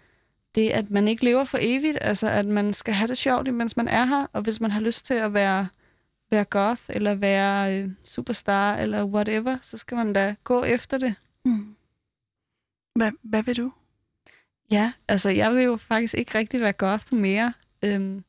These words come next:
Speaker 2: Nej, fordi der sker noget på et tidspunkt, ikke?
Speaker 1: Ja.
Speaker 2: Øhm, du bliver uvenner med Marit,
Speaker 1: Mm.
Speaker 2: som man også ser i filmen, og du begynder at få en kæreste.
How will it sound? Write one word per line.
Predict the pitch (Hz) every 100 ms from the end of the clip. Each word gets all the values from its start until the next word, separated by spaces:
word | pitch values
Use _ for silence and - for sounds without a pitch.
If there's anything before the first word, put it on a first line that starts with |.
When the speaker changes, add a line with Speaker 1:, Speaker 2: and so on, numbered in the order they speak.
| _ - - -
Speaker 2:
Nej, | 226 226
fordi | 240 233
der | 214
sker | - 302 -
noget | 220 233
på | -
et | 226
tidspunkt, | - 240 - 254 214
ikke? | 240 262 - - -
Speaker 1:
Ja. | 190 - -
Speaker 2:
Øhm, | 220 208 202 190 190 190 185 175 - -
du | 247
bliver | 220 214
uvenner | 240 254 254 220
med | 196 196 190 180 180 -
Marit, | 185 202 247 277 247 -
Speaker 1:
Mm. | 214 208 202
Speaker 2:
som | 208 220
man | 202 208
også | 214
ser | - 220
i | 214
filmen, | - 226 - 226
og | - 220
du | 214
begynder | 214 233 208
at | 220
få | - 214
en | 220
kæreste. | - - 185 226 - 285